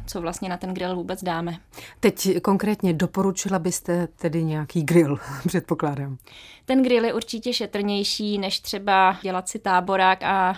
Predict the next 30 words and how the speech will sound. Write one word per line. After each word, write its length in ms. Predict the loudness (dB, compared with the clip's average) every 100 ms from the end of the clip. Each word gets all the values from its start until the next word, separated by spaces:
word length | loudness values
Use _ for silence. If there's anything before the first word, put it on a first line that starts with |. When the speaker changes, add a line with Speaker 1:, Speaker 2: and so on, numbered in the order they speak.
| -4
Speaker 1:
na 460 | -2 2 2 0 -4 -6
placku 340 | -6 -4 -6
opékat 400 | -4 -4 -2 -2
buřty. 560 | -2 -6 -2 2 2 2 -4
Tam 160 | -4 -4
samozřejmě 540 | -6 -6 -6 -6 -6
vzniká 360 | -6 -6 -4 -4
mnohem 300 | -2 -2 -4
víc 220 | -6 -6
těch 160 | -6
produktů 480 | -4 -4 -4 -6 -4
a 120 | -4
úplně 340 | -4 -2 0 0
to 100 | -2
třeba 240 | -2 -2
nepohlídáme. 840 | -4 -4 -4 -4 2 4 6 4 -2 -8 -20 -10
Co 100 | -2
je 120 | 0
za 100 | 0
mě 160 | -2 -4
úplně 280 | -2 -2
nejhorší, 500 | 0 -2 -4 -4 -6
tak 180 | -8 -10
samozřejmě 540 | -8 -8 -8 -6 -6 -6
to 140 | -8
ale 140 | -6
asi 260 | -8 -6 -6
většina 360 | -4 -6 -4 -4
lidí 380 | -4 -6 -8 -8
tuší, 520 | -8 -6 -4 -4 -6